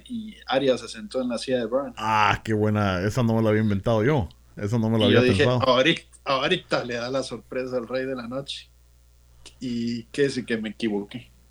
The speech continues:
Speaker 2: Ay, hijo de la
Speaker 1: Yo,
Speaker 2: gran-
Speaker 1: yo, yo
Speaker 2: Esa,
Speaker 1: me sorprendí, digamos, me
Speaker 2: eso
Speaker 1: sorprendí
Speaker 2: hubiera estado
Speaker 1: porque
Speaker 2: buena.
Speaker 1: realmente,
Speaker 2: Eso hubiera estado buena,
Speaker 1: realmente
Speaker 2: fíjate.
Speaker 1: pensé que eso iba a pasar.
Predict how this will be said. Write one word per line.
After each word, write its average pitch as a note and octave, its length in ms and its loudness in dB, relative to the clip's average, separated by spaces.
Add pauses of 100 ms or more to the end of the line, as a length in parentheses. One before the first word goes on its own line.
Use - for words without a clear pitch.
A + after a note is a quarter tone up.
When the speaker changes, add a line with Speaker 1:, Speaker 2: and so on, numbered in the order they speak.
Speaker 2:
Ay, G#2+ 280 2
hijo - 140 6
de F#2+ 40 4
la F2+ 180 4
Speaker 1:
Yo, C3 120 6
Speaker 2:
gran- G#2 140 0
Speaker 1:
yo, A#2 240 0 (440)
yo A2+ 60 6
Speaker 2:
Esa, B2+ 160 10
Speaker 1:
me F3+ 60 10
sorprendí, B2+ 520 2
digamos, D3 460 0
me C3 100 -4
Speaker 2:
eso A2+ 160 4
Speaker 1:
sorprendí F#3 80 2
Speaker 2:
hubiera E3+ 160 8
estado D#3 220 6
Speaker 1:
porque B2+ 160 8
Speaker 2:
buena. D#3 140 8 (120)
Speaker 1:
realmente, C3+ 220 -8 (160)
Speaker 2:
Eso A#2+ 180 4
hubiera D#3 160 6
estado C3 200 2
buena, C#3+ 260 6
Speaker 1:
realmente - 160 4 (100)
Speaker 2:
fíjate. - 80 0
Speaker 1:
pensé C#3 240 2
que D3+ 120 0
eso C#3 120 -2
iba C3+ 100 4
a B2+ 60 0
pasar. A#2+ 280 -6